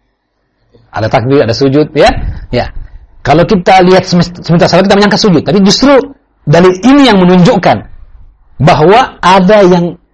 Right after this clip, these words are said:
lebih utama dari sujud. Sujud memang paling dekatnya seorang hamba dengan Allah. "Aqrabu ma yakunu baina al-'abdi wa rabbi wa huwa sajidun." Ada yang lebih utama ternyata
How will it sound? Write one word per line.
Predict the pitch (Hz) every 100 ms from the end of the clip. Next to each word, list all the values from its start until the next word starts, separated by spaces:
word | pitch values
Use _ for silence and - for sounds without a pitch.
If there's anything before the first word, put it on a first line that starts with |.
| _
lebih | 165 165 156 165
utama | 180 175 185 175
dari | 147 151 185 - _
sujud. | - 156 113 113 - -
Sujud | - 240 254 254
memang | 202 220 226 -
paling | 214 202
dekatnya | 226 220
seorang | 202 208 214
hamba | 202
dengan | 180
Allah. | 190 180 - - _ _ _ _
"Aqrabu | 185 180 - 160 156 156
ma | 160
yakunu | 156 156 156 143
baina | 139 - - _ _ _ _ _
al-'abdi | - 117 156 170 139
wa | 135
rabbi | 175 175 254 269 - _ _
wa | 160
huwa | 180
sajidun." | 196 214 175 104 98
Ada | - 320
yang | 320
lebih | 294
utama | 294 285
ternyata | 262 247 -